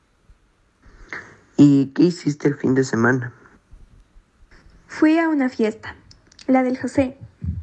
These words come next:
Speaker 1: ¿En serio? No, yo estuve ahí y no te vi. <laughs>
Speaker 2: ¡Qué mal!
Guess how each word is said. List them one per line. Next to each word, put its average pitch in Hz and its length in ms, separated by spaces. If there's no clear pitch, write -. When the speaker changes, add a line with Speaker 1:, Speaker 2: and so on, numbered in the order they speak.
Speaker 1:
¿En 139 220
serio? 147 540
No, 131 460
yo 143 180
estuve 165 400
ahí 147 200
y 151 60
no 143 180
te 123 140
vi. 131 260
<laughs> 131 60
Speaker 2:
¡Qué 359 160
mal! 294 800